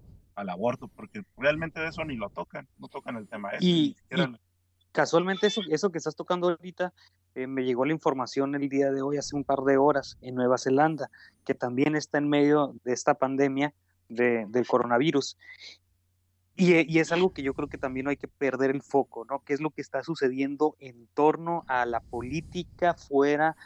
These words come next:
Speaker 2: de la pandemia? Porque a lo mejor también nosotros nos estamos cegando exclusivamente por la pandemia y no estamos viendo las otras circunstancias que están pasando. Por ejemplo, simplemente lo que ya dijimos, ¿no? Que la Cámara
Speaker 1: La
Speaker 2: de
Speaker 1: reelección.
Speaker 2: Diputados aprobó la reelección, ¿no?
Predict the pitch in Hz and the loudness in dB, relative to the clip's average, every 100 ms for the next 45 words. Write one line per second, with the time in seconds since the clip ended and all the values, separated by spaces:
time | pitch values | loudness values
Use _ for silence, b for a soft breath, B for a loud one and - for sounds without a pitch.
0 | B B - 120 117 110 - 113 113 143 | B B -4 0 2 0 -2 -4 2 2
1 | 160 135 117 120 117 - - 117 113 113 | 4 0 0 -2 -6 -6 -4 -2 0 -4
2 | 110 - 143 147 B B B - 123 123 | -4 6 6 6 B B B -4 -2 2
3 | 131 143 143 135 143 147 120 - 135 139 | 2 2 2 0 2 0 -2 -2 0 0
4 | - 120 131 143 147 - 127 131 131 131 | 0 0 2 2 0 0 0 2 2 2
5 | 135 131 120 120 - 117 135 143 127 123 | 0 -2 0 0 0 -2 0 2 0 -2
6 | 135 131 123 131 131 120 127 123 131 131 | -4 -2 -2 0 2 2 0 -4 0 -2
7 | - 110 117 123 - - 117 110 120 147 | -2 -6 -4 -4 -6 -2 -2 0 2 2
8 | 139 113 - - 151 - 165 B B B | 2 -6 -8 -4 -4 -2 -4 B B B
9 | - 127 135 139 127 127 113 - 113 113 | -4 0 2 2 2 2 0 -2 0 2
10 | 123 - 135 120 110 131 - 117 110 110 | 0 0 -2 0 0 0 0 0 2 2
11 | 110 110 110 107 120 127 131 127 123 120 | 0 2 2 2 2 4 4 4 0 0
12 | 135 139 156 - _ B B 120 123 113 | 4 4 2 -4 _ B B -4 -2 2
13 | 120 123 120 113 - 131 120 110 143 | 4 4 2 -4 -6 -4 -4 -2 -6